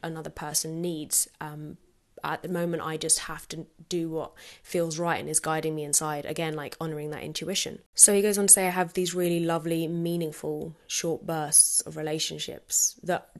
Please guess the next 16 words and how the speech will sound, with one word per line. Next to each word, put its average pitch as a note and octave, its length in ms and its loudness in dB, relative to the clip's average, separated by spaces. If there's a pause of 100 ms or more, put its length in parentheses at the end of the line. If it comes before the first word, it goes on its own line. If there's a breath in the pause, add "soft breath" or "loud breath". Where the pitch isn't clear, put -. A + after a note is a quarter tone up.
shouldn't - 280 0
be E3+ 140 -2
discounted D#3+ 600 2
in D#3 120 -6
any D#3 160 -4
way D3 220 -6
compared D#3 340 -8
to - 120 -6
long-lasting D#3 500 -8
committed - 360 -6
ones." B1+ 300 -4 (640 loud breath)
But - 300 -2 (200)
the E3+ 140 -4
word F3 200 0
relationship E3 640 -2
doesn't F3 360 -2